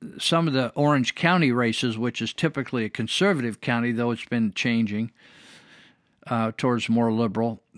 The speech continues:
in Orange County, California, that's down there where Disneyland is, for those that aren't from this area, uh, a number of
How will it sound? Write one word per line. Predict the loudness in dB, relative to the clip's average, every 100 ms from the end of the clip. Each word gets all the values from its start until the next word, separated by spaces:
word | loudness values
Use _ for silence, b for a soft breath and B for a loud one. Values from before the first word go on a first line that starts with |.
| -10
in | -4 -2
Orange | 0 2 0 0
County, | 0 0
California, | 0 0 0 -2 0 2 2 0 -4
that's | -6 -4
down | -4 -2
there | -2
where | -4 -2
Disneyland | -2 0 -2 -2 -2 -2 -2
is, | -2 -4
for | -4 -4
those | -4 -4 -6
that | -8 -12 _ _
aren't | -6 -6
from | -2 -2
this | -2 -2
area, | 0 0 -2 -4 B B B B B B B B
uh, | 0 2 2 0 -4 _ _ _ _ _ _ _ _ _ _ _ _ _ _ _ _
a | 0
number | 4 4 4 4 2
of | 2 2 -2